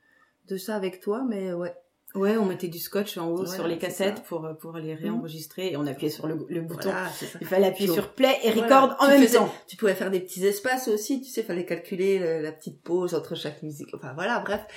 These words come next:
Speaker 2: Et on
Speaker 1: Donc, euh, non,
Speaker 2: entendait,
Speaker 1: c'est, ouais.
Speaker 2: ça faisait
Speaker 1: Ouais, oui, bah oui.
Speaker 2: <laughs> entre chaque chanson.
Speaker 1: C'est ça.
Speaker 2: Ah, donc tu faisais ça, t'enregistrais quoi alors ?
Speaker 1: Ah ben, on s'enregistrait ou on présentait, euh, les chansons et puis, euh,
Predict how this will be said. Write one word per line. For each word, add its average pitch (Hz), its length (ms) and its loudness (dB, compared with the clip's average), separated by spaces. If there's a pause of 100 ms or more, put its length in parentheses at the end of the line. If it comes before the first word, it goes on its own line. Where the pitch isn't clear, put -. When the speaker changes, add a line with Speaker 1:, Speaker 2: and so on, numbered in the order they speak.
(280)
Speaker 2:
Et 220 120 6
on - 20 8
Speaker 1:
Donc, 226 200 10
euh, 247 40 10
non, 262 80 10
Speaker 2:
entendait, 277 400 8 (100)
Speaker 1:
c'est, 202 60 -2
ouais. 214 120 2
Speaker 2:
ça 208 40 2
faisait 202 280 0 (680)
Speaker 1:
Ouais, - 180 0
oui, 247 140 -2
bah 139 100 -4 (140)
oui. 214 200 -4 (100)
Speaker 2:
<laughs> 269 100 2
entre 254 260 6
chaque 254 220 0
chanson. 269 400 0
Speaker 1:
C'est 381 240 0
ça. - 80 -4 (1700)
Speaker 2:
Ah, 311 100 0
donc 254 180 4
tu 285 80 2
faisais 247 180 0
ça, 349 220 0
t'enregistrais 208 480 -2
quoi 233 200 -4
alors ? 220 260 -4 (520)
Speaker 1:
Ah 196 80 -4
ben, 180 260 -2
on 165 60 -6
s'enregistrait 175 960 -2
ou 180 240 0
on 170 160 -6
présentait, 185 680 -2
euh, 165 160 0
les 170 100 -2
chansons 196 640 -8
et 175 60 -8
puis, 165 240 -10
euh, 147 140 -8